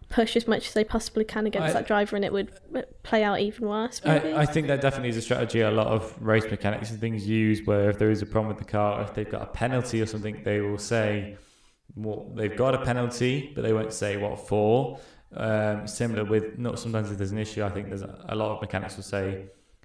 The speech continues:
Speaker 2: not even say there is an issue. They just want to keep, unless the driver brings it up, they won't mention it because they want the driver to focus on the race. They don't want to have something in the back of their mind that's, "Oh, I've got an issue that's gonna really affect me," sort of thing. They want them to focus on the race, um, and know what's doing. I've definitely heard that,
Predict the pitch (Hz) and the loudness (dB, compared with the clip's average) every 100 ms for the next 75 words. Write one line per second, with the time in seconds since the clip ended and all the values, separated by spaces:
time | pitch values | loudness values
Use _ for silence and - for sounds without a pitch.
0 | _ - 123 113 104 104 107 104 107 101 | _ -6 0 0 0 -2 -2 2 2 2
1 | 92 90 90 87 104 101 - 107 107 - | -2 -4 -6 -2 0 0 0 -2 -2 -4
2 | 117 117 123 - 120 113 110 110 107 101 | -2 2 2 2 2 4 4 2 0 0
3 | 113 120 135 - - 113 110 107 113 131 | 2 4 4 2 -2 0 2 2 0 -2
4 | 127 143 156 - - 107 104 101 - - | -2 -4 -4 -4 2 2 4 -2 -10 -18
5 | - - _ 120 117 117 113 107 101 107 | -20 -20 _ 4 6 4 4 4 2 4
6 | 107 104 107 107 104 101 107 117 117 113 | 4 4 0 4 4 4 4 4 2 0
7 | 104 101 110 110 107 107 107 110 104 101 | 0 -2 -2 -2 2 2 2 0 0 0
8 | 101 101 98 - 101 95 - - 101 101 | 0 -2 -6 -8 -6 -4 -6 -6 -6 -6
9 | 101 101 98 98 98 98 110 - 98 95 | -6 -6 -6 -2 -2 0 -2 -2 -6 -6
10 | 92 95 95 101 104 101 - 117 117 - | -6 -4 -2 -2 -2 -8 -4 0 0 -2
11 | 101 95 107 101 101 - - - - - | -6 -2 0 0 -4 -10 -16 -20 -20 -20
12 | - - 104 101 101 104 104 104 101 - | -10 0 4 4 2 -2 2 2 2 0
13 | 110 95 95 - 107 - 95 92 95 92 | -2 0 0 0 0 -2 -8 -6 -4 -4
14 | 92 - | -4 -6